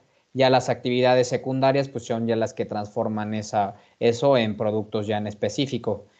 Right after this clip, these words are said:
Y ya, pues, a través de la manufactura, pues, transforman los productos primarios, ¿no? Que puede ser, por ejemplo, si seguimos el hilo, puede ser, por ejemplo, que yo, en, yo, pues,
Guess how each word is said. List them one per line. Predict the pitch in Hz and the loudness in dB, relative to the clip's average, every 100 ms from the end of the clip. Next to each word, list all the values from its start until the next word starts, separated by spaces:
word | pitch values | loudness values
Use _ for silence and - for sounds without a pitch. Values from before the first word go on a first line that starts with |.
| _ | _
Y | - 110 | -4 2
ya, | 113 107 | 2 2
pues, | 110 117 | -2 -2
a | 110 | -2
través | 107 110 | -2 0
de | 107 | -2
la | 107 | -2
manufactura, | 107 104 123 117 143 147 143 | -4 -2 -2 -2 2 4 4
pues, | 120 - - | 0 -6 -4
transforman | 110 104 120 113 113 | -4 -2 -4 -2 -2
los | 104 | -4
productos | - 107 104 104 | -2 -4 -2 -6
primarios, | - 101 101 101 101 101 | -2 -2 -2 -2 -4 -4
¿no? | 117 151 - _ - | -8 -8 -12 _ -6
Que | 104 | -2
puede | 113 110 | 2 2
ser, | 117 104 | 2 0
por | 107 | 0
ejemplo, | 101 120 110 113 110 101 - - _ | 0 0 0 0 0 0 -6 -20 _
si | - 113 | -8 -2
seguimos | 120 117 123 120 120 | 0 2 2 0 2
el | 110 117 | 2 4
hilo, | 127 131 - | 4 4 2
puede | 120 113 | 2 2
ser, | 120 107 | -2 -4
por | 113 | -4
ejemplo, | 104 120 113 120 117 | -2 -4 -4 -2 -2
que | 110 104 | -2 -2
yo, | 113 120 120 | 2 6 6
en, | 117 110 107 _ _ - | 4 0 -6 _ _ -2
yo, | 117 127 127 120 | 2 6 4 4
pues, | 120 104 | 0 -2